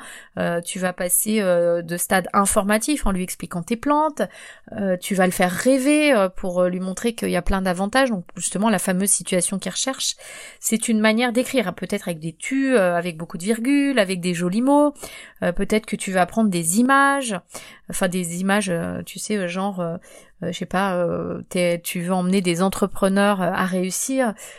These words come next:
tu vas utiliser, euh, l'image de la fusée qui va dans les étoiles pour faire décoller, euh,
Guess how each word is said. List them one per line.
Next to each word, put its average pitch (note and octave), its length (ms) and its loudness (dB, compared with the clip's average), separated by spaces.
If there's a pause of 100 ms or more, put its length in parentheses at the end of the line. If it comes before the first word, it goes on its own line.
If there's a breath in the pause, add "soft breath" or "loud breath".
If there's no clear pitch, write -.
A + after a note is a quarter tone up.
(140 loud breath)
tu - 180 -6
vas G3+ 280 4
utiliser, F#3 600 0
euh, G3 60 4
l'image F#3+ 340 0
de F#3+ 100 -2
la F3+ 140 0
fusée A#3 440 0
qui A3 100 -6
va F#3 140 0
dans F3 120 -2
les F3 180 0
étoiles A#3 440 2
pour G3+ 120 -6
faire F3+ 180 -4
décoller, G#3 760 0
euh, F3+ 200 0